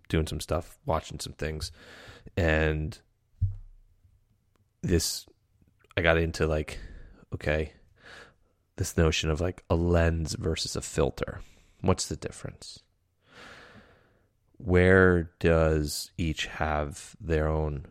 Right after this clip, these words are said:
utility? If it exists, it probably exists for a specific reason. And just like any,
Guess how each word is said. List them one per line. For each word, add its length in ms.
utility? 680
If 160
it 100
exists, 440
it 100
probably 320
exists 300
for 120
a 60
specific 560
reason. 580
And 140
just 160
like 160
any, 400